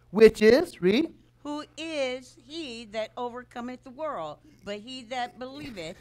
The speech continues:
Speaker 2: that Yahshua is the Son of Yahweh?
Speaker 1: <laughs> There's so much right there. This right there in itself, it, it makes it plain that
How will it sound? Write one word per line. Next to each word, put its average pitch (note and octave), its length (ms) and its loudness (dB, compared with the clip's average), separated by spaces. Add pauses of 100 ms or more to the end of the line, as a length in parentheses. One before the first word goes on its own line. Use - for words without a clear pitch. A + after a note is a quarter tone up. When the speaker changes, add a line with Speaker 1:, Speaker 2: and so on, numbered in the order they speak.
Speaker 2:
that G3 220 -14
Yahshua A3 600 -10
is A#3 180 -12
the G3+ 120 -20
Son G#3 400 -14
of F#3 180 -18
Yahweh? G3+ 640 -14
Speaker 1:
<laughs> - 540 -20
There's G3+ 140 -4
so G#3 140 2
much G3 300 2
right F3 200 -2
there. F#3 280 4 (260)
This A#3 260 0
right A#3+ 240 6
there A#3+ 200 8
in A3 60 2
itself, A3+ 260 4
it, G3 260 2
it G3+ 160 0 (260)
makes A3+ 300 0
it G3+ 140 -10 (360)
plain B3+ 600 6 (220)
that - 200 2